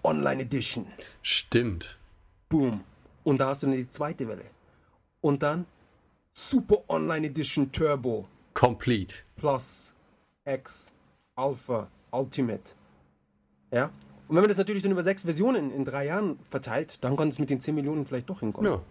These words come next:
Speaker 2: stimmt.
Speaker 1: Ja. Schade, hat er vielleicht jetzt schon was verraten, was er eigentlich gar nicht hätte sagen dürfen.
Speaker 2: Vielleicht arbeitet er auch schon gar nicht mehr für Capcom.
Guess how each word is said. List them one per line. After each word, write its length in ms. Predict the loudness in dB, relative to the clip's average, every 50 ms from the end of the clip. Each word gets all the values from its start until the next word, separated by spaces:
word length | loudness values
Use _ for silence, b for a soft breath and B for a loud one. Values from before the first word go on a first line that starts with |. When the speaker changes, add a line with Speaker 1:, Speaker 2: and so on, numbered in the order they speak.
| -18 -20 -20
Speaker 2:
stimmt. 280 | -6 -2 -2 -2 -2 -4 -8 -18 -20 -20 -20 _ _ _ -4
Speaker 1:
Ja. 220 | -2 -2 -2 -6 -12 -20 -20 -20 -20 -20 -20 -20 _ _ _ _
Schade, 160 | -2 2 4 4
hat 120 | 4 2
er 60 | 0
vielleicht 200 | 0 0 -2 -2
jetzt 100 | -4 -4
schon 100 | -2 -2
was 120 | -2 -2 -2
verraten, 500 | -2 0 0 0 0 0 -2 -2 -2 -4 -8 -16 -20 -16 -8
was 140 | -4 -2 0
er 60 | 0
eigentlich 180 | 0 0 -2 -2
gar 120 | -2 -2
nicht 120 | -2 -2 -4
hätte 160 | -4 -4 -4
sagen 260 | -4 -4 -4 -4 -4
dürfen. 280 | -6 -6 -8 -10 -14 -14 -16 -14 _ -12 0
Speaker 2:
Vielleicht 300 | 2 2 2 2 0 0
arbeitet 320 | 0 0 2 2 2 2
er 60 | 0
auch 60 | 0 0
schon 140 | 0 2
gar 100 | 2 2
nicht 140 | 0 0 0
mehr 100 | -2 -2
für 60 | -2
Capcom. 420 | -2 -4 -4 -4 -4 -4 -4 -4